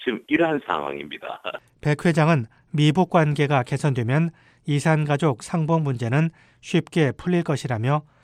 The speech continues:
Speaker 2: 앞으로 열릴 이 차 미북 정상회담 결과에 큰 관심과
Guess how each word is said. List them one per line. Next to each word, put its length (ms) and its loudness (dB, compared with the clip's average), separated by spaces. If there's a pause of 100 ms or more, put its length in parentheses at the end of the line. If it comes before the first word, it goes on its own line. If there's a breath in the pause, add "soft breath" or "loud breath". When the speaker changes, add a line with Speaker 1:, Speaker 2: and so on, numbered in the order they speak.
(160 soft breath)
Speaker 2:
앞으로 420 2
열릴 300 4 (340 soft breath)
이 160 2
차 380 0
미북 420 0
정상회담 600 0
결과에 480 -2 (340 soft breath)
큰 240 0
관심과 640 -2